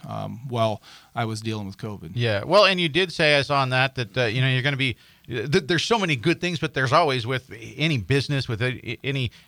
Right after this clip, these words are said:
Speaker 2: endeavor, there's things that you can improve. And, uh, you talked about, you know, looking at, hey, is that so-,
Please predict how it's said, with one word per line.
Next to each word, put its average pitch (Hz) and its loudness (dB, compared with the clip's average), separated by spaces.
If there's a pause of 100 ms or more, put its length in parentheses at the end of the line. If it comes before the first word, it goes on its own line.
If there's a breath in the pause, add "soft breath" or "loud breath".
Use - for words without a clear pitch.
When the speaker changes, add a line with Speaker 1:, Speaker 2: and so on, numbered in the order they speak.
Speaker 2:
endeavor, 117 2
there's 104 -2
things 120 -4
that 117 -8
you 110 -6
can 104 -6 (180)
improve. - -6 (200)
And, 101 -2
uh, 92 -2
you 110 -6
talked 117 2
about, 104 2
you 117 -2
know, 104 0
looking 120 0
at, 113 2 (220 soft breath)
hey, - 0
is 113 -4
that 117 2
so-, 160 -2